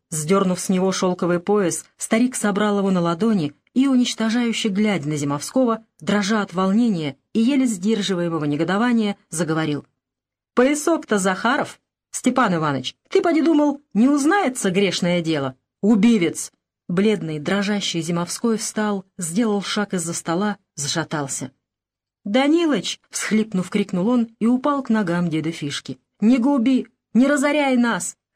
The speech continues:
По гроб жизни рабом твоим буду! В пай в юксинское дело приму!"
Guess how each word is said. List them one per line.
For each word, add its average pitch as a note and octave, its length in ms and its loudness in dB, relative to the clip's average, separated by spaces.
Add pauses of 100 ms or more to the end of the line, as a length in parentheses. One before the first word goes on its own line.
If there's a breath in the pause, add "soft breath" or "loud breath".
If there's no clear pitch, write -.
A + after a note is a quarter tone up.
(120)
По B3+ 120 2
гроб C#4 240 4
жизни C4 400 2
рабом B3+ 400 2
твоим A#3 440 2
буду! A#3 400 0 (100)
В - 160 -16
пай E4 400 2
в - 60 -8
юксинское D4 640 0
дело C4 320 2
приму!" A#3 460 0